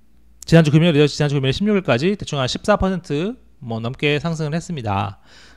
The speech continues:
그러니까 지금 상황에서 보면, 어? 이러다가 유월에 십 퍼센트만 넘으면 하반기에도, 어, 상당히 좋을 수 있겠네. 이런 생각을 할 수 있다는 거죠. 좀 단순하지만 어쨌든 역사적으로 보면 그렇다는 거. 오펜하이머는 에스앤피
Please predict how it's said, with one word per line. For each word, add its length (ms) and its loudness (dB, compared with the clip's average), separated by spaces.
그러니까 420 4
지금 220 0
상황에서 340 0
보면, 520 0
어? 160 0
이러다가 420 2
유월에 340 2
십 80 -4
퍼센트만 440 0
넘으면 520 -2
하반기에도, 880 0
어, 80 -14
상당히 420 -2
좋을 160 2
수 100 -6
있겠네. 560 -4
이런 220 -4
생각을 240 -8
할 80 -4
수 80 -10
있다는 280 -8
거죠. 360 -8
좀 140 -4
단순하지만 720 2
어쨌든 220 0
역사적으로 360 0
보면 180 -4
그렇다는 360 -8
거. 400 -10
오펜하이머는 960 4
에스앤피 520 -4